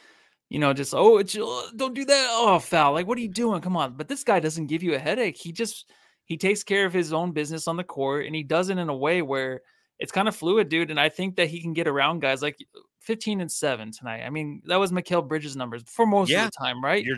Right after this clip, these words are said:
Speaker 2: you're
Speaker 1: So
Speaker 2: absolutely
Speaker 1: he's putting
Speaker 2: right.
Speaker 1: up Mikal's numbers.
Speaker 2: Yes, he is.
Speaker 1: The way he can actually get in there and grab those boards is something that Mikal couldn't do. Mikal's super long, w-, super lanky. Like, the thing is,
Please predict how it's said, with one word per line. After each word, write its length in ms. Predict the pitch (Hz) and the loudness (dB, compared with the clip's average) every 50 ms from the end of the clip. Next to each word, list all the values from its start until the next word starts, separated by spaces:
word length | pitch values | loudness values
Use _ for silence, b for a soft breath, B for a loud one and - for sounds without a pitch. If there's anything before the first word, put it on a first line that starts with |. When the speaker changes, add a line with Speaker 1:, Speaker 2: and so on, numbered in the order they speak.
| 113 110 _ - | -6 -12 _ -6
Speaker 2:
you're 240 | 127 127 135 123 113 | 0 2 2 2 4
Speaker 1:
So 100 | - - | 4 4
Speaker 2:
absolutely 220 | - 117 - 175 | 4 2 2 2
Speaker 1:
he's 120 | 175 180 160 160 | 2 0 2 2
putting 180 | 190 202 226 | 2 4 4
Speaker 2:
right. 100 | 240 220 | 4 2
Speaker 1:
up 80 | 233 220 | 2 0
Mikal's 300 | - 196 190 202 214 196 | 2 4 4 4 4 4
numbers. 540 | 190 160 135 120 117 117 135 165 - - - _ - | 2 0 0 0 -2 -4 -4 -6 -8 -12 -12 _ 0
Speaker 2:
Yes, 240 | 127 156 170 - | 0 0 0 -2
he 220 | - - 175 175 180 | -10 -8 -4 -2 -2
is. 140 | 165 127 151 | -2 2 2
Speaker 1:
The 80 | 160 | 2
way 220 | 151 160 180 214 226 | 4 6 6 6 6
he 140 | 202 220 | 4 0
can 160 | 220 233 220 196 | 0 0 4 4
actually 280 | 185 190 - - 170 | 4 2 2 -2 -6
get 180 | 139 139 147 147 | -2 -2 0 0
in 100 | 165 165 | 0 0
there 120 | 170 156 | 0 -2
and 100 | 147 139 | -2 -2
grab 240 | 123 135 131 139 147 | -2 0 0 2 2
those 160 | 156 151 131 | 0 -2 -2
boards 520 | 127 117 127 127 139 151 165 180 175 - - | -4 -8 -4 -2 0 0 0 -2 -4 -4 -8
is 140 | 156 139 | -8 -6
something 220 | - 170 160 170 165 | -6 -6 -6 -2 -2
that 120 | 156 143 | -2 -2
Mikal 360 | 139 139 135 - 165 151 143 | -2 -4 -10 -4 -4 -4 -4
couldn't 240 | _ - 160 160 147 | _ -6 -8 -6 -6
do. 160 | - 147 160 | -6 -8 -6
Mikal's 420 | 180 196 - - - 240 226 - - | -6 -8 -8 -4 -2 -2 -2 -2 -4
super 240 | - 202 190 175 143 | -8 -8 -6 -6 -6
long, 400 | 127 127 123 123 123 127 120 117 - - 135 147 | -2 0 0 0 0 -2 -4 -8 -14 -14 -14 -14
w-, 180 | - - - - | -14 -14 -10 -8
super 340 | - - 208 196 190 165 | -6 -6 -4 -2 -2 -2
lanky. 420 | 131 127 131 143 143 - - 120 120 | 0 0 -2 -2 -4 -6 -10 -8 -4
Like, 220 | 127 131 127 _ B B B B B | -4 -4 -4 _ B B B B B
the 80 | - 151 | -8 0
thing 200 | - 196 208 208 | 2 2 4 4
is, 160 | 202 185 | 4 2